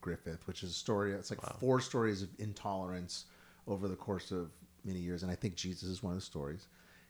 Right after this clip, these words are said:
Speaker 1: And, uh, it's a pre-M P double A picture, so there's, or pre-Hays Code even picture, so there's, like, a lot of crazy stuff. Like,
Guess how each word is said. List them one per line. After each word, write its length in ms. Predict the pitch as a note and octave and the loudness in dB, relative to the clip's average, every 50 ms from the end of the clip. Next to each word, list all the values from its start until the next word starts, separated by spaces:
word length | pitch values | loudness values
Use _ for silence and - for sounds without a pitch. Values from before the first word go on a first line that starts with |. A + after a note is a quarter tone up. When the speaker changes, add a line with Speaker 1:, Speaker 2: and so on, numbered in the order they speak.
| - - | -8 -2
Speaker 1:
And, 380 | - A#2 G#2+ G2+ F#2+ F2+ - - | 0 2 2 2 2 0 0 2
uh, 260 | G2 F2+ F2 F2 F2+ - | 2 2 2 2 0 0
it's 180 | A2+ A2 - - | 0 -2 -2 -2
a 40 | - | -4
pre-M 500 | - - - - C#3+ C3+ C3 A#2 A2+ A2+ | -6 -2 4 6 8 8 8 6 4 2
P 140 | A2 - A#2+ | 2 0 2
double 300 | G2 G#2 F#2+ G2 F#2 F#2+ | 2 2 2 2 2 2
A 160 | F#2 F#2 F2+ | 2 2 0
picture, 420 | - - G#2 F#2 - - G2 F2 E2 | 0 -2 -4 -4 -4 -4 -4 -4 -4
so 160 | - G2 F2 | -4 -4 -2
there's, 260 | D#2+ F2 E2+ E2 F#2+ - - | -2 -2 -4 -4 -6 -4 -2
or 100 | F#2+ F2+ | -2 -2
pre-Hays 480 | F2 - - C3 A#2 - A#2+ A2+ A2+ - | 0 2 4 4 4 6 4 4 4 2
Code 240 | - - E2 C#2+ C#2 | 2 0 0 0 0
even 200 | C#2+ C2 C2+ C#2 D2 D#2+ - - - | -4 -6 -6 -8 -8 -12 -14 -10 -6
picture, 320 | - F2 - - - E2 | -4 -4 -4 -4 -4 -6
so 160 | D#2 - F2 D#2+ | -4 -2 -2 0
there's, 200 | E2+ E2+ E2 E2+ | 0 -2 -2 -2
like, 140 | D2+ D2 - - - - - - - - - - - F2 | -4 -6 -6 -10 -18 -20 -20 -20 -20 -20 -20 -18 -10 -4
a 20 | |
lot 140 | F2+ F2 F2 | -4 -4 -4
of 60 | - | -4
crazy 260 | - F2+ E2+ E2 - | -6 -8 -8 -8 -8
stuff. 220 | D#2+ - - D#2 - - | -8 -8 -8 -8 -4 -2
Like, 200 | A2 A#2 - | -2 -2 -2